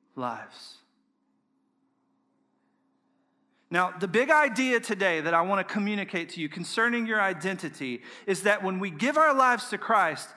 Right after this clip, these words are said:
we lose our old identity and we get a brand new identity. And I gotta admit to you, this is,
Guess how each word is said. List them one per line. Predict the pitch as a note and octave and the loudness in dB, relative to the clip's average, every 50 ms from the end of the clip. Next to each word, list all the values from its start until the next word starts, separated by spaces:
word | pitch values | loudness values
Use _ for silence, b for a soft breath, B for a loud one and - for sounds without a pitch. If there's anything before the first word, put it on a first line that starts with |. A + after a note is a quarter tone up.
| B B B B | B B B B
we | F#3+ G3 | -4 -2
lose | G3 G3+ G#3+ A#3 C4 D#4+ D#4+ C4+ | 0 0 2 2 2 2 2 4
our | C#4 B3+ A#3 A3 G#3+ | 4 4 4 2 2
old | A3 A3 A#3 A3+ F#3+ | 2 0 0 2 2
identity | F#3+ F3+ E3+ D3+ D#3+ D#3+ D#3+ D#3+ D#3 D#3 D3+ D3 D3+ B B B | 2 2 2 0 -2 -2 -2 -2 -2 -4 -4 -6 -8 B B B
and | F#3 F#3 | -2 0
we | F3+ F#3+ E3+ | 0 0 0
get | D3 G#3 A3+ B3 - | 0 2 2 2 2
a | G3+ | -2
brand | F3+ D3+ F#3+ G#3+ G#3+ A3 A3 G3+ | -2 2 2 2 2 2 0 0
new | G3 G3 G3+ G#3 | 0 0 0 0
identity. | E3+ E3 E3+ E3+ - F3 E3+ D#3 D3+ C3 A#2+ A#2 A2 - - - _ _ _ _ B B B B - | 2 0 0 0 -2 -2 -2 0 -2 -2 -4 -8 -12 -16 -20 -20 _ _ _ _ B B B B 2
And | F3+ | 2
I | A3 | 4
gotta | C4+ D#4+ D#4+ D4 B3+ | 6 6 6 6 4
admit | A3+ G#3 G#3+ A3+ A3+ A3+ | 4 2 2 0 0 -2
to | - G#3+ | -6 -4
you, | F#3 E3 | -4 -2
this | D3+ A3+ B3 - | -2 -2 -4 -4
is, | A3+ | -8